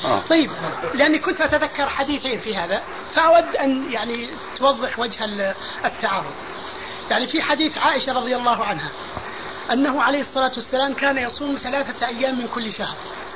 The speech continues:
Speaker 2: السبت والأحد والاثنين، وفي الشهر الآخر يصوم الثلاثاء والأربعاء والخميس، وهذا حسنه الترمذي، لكن لا يعني معرفة لي بتدقيق الإسناد.
Speaker 1: نعم.
Speaker 2: الحديث الثاني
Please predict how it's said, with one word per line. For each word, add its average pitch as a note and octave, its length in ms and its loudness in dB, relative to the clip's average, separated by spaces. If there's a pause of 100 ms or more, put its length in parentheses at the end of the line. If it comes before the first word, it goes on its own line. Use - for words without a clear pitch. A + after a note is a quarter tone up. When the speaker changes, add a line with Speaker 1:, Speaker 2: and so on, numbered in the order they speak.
Speaker 2:
السبت - 540 -2
والأحد C4 460 2
والاثنين، A3+ 440 -4 (500)
وفي A#3+ 140 -2
الشهر D4 320 2
الآخر D4 460 6 (520)
يصوم C#4 320 2
الثلاثاء C#4 560 0
والأربعاء A#3+ 440 2
والخميس، F3 460 -2 (540)
وهذا D4+ 320 6
حسنه C#4+ 380 4
الترمذي، C#4+ 580 0 (360)
لكن C#4+ 260 2 (120)
لا D4+ 240 4 (280)
يعني G#3+ 320 2
معرفة C4+ 440 4
لي B3+ 260 -2 (160)
بتدقيق A3+ 640 -2
الإسناد. G3 340 -6 (460)
Speaker 1:
نعم. G#2+ 100 4 (680)
Speaker 2:
الحديث D4+ 380 2
الثاني C4+ 420 0